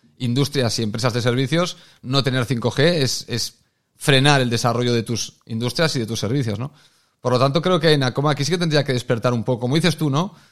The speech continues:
Eh, escuchar un poco más cuando las, las posiciones son tan antagónicas como las que hemos visto o las que siento que he visto en tus notas, eh,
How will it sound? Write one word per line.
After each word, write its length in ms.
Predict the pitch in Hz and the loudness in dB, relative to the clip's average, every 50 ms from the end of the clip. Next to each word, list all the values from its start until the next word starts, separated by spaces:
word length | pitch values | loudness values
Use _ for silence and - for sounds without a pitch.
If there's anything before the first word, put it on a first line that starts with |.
| _ _ _ _ - | _ _ _ _ -4
Eh, 800 | 131 127 123 123 120 120 120 120 117 117 120 - - _ _ _ _ | -2 0 2 2 2 2 2 2 2 0 0 -2 -6 _ _ _ _
escuchar 380 | - 135 - - 127 - 175 196 | -6 -4 -4 -2 2 2 4 4
un 80 | 202 | 4
poco 180 | 175 170 143 143 | 2 0 2 2
más 140 | 147 139 - | 2 2 2
cuando 200 | 147 135 131 135 | 2 0 2 2
las, 220 | 135 123 - - | 2 0 0 0
las 160 | - 147 147 | 0 0 0
posiciones 380 | - 151 139 143 131 190 220 208 | 0 0 -2 0 2 2 2 2
son 200 | 214 196 170 143 | 2 0 0 2
tan 120 | - 151 147 | 2 2 2
antagónicas 640 | 139 123 - 123 123 135 143 135 123 107 123 110 - | 2 2 2 4 4 4 4 2 2 0 -2 -4 -2
como 140 | - 117 110 | -4 -4 -4
las 140 | 110 104 | -4 -2
que 80 | - 127 | -2 -2
hemos 120 | 131 131 | -2 0
visto 240 | 123 135 131 - 123 | 0 0 0 0 0
o 60 | 117 | 0
las 140 | 120 117 - | 0 -2 -2
que 100 | - 117 | -4 -4
siento 260 | - - 151 147 143 | -2 -2 -2 0 -2
que 80 | 131 127 | -2 -2
he 40 | 127 | -2
visto 180 | 131 120 - | -2 -2 -2
en 60 | 120 107 | -4 -4
tus 120 | 117 113 | -2 -2
notas, 380 | 127 131 120 147 170 175 165 - - - - - - - - _ _ - | -2 0 2 2 2 2 0 -8 -20 -20 -20 -20 -20 -20 -20 _ _ -6
eh, 960 | - 123 120 117 117 110 113 110 110 107 110 110 110 107 104 104 95 - | -2 0 2 2 2 2 2 0 0 0 0 -2 -2 -2 -4 -4 -6 -10